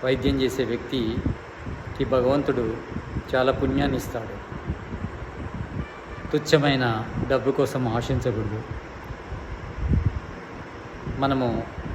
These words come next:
పేషెంట్ల ప్రాణాన్ని రక్షిస్తే దేవుడు మనకు అమూల్యమైన కానుకలు ఇస్తాడు.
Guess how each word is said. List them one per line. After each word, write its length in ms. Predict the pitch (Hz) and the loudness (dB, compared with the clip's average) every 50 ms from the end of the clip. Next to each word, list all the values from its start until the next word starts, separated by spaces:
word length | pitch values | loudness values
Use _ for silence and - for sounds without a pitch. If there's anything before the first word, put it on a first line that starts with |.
| - - | 2 4
పేషెంట్ల 400 | 139 135 - - 151 143 135 139 | 4 4 6 4 2 4 4 2
ప్రాణాన్ని 500 | - - 131 127 127 131 131 131 131 123 | 2 2 2 2 4 4 2 2 2 2
రక్షిస్తే 640 | 123 117 - 127 135 117 - - 156 170 214 233 - - - - - - - - - - - - - - | 0 0 0 0 -2 -2 0 4 4 4 4 2 -6 -8 -10 -12 -12 -10 -10 -6 -6 -6 -6 -6 -6 0
దేవుడు 380 | - 131 131 135 135 135 127 131 | 4 6 6 8 8 6 6 4
మనకు 360 | 123 123 120 117 117 120 123 | 4 2 2 0 0 0 0
అమూల్యమైన 640 | 120 113 117 131 139 147 143 143 135 131 127 123 - | 0 2 2 4 4 6 6 6 4 4 2 2 0
కానుకలు 380 | - 113 113 113 107 - 117 | 0 0 0 0 0 0 -2
ఇస్తాడు. 680 | 110 101 - - - - - - - - - - - | -2 -2 -4 -6 -6 -6 -6 -8 -10 -10 0 2 2